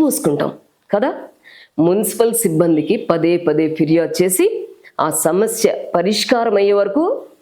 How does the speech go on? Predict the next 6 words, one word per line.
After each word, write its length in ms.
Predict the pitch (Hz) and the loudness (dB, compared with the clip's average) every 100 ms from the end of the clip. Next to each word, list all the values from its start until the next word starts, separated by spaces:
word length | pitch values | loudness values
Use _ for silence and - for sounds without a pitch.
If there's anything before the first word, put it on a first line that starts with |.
| _ - 147 | _ -4 -2
అస్సలు 340 | - 233 214 | 0 2 2
ఊరుకోం. 260 | 185 180 165 - - _ 226 | 2 2 0 -2 -14 _ -4
అయితే 240 | 269 403 453 - - - 165 | 0 0 -2 -6 -12 -4 -4
ఆ 20 | 165 175 | 0 0
సమస్యను 540 | 175 240 240 311 302 - | 2 0 0 0 2 0
చక్కదిద్దడానికి 840 | 180 175 170 160 170 151 139 143 | 0 0 0 2 2 0 -2 2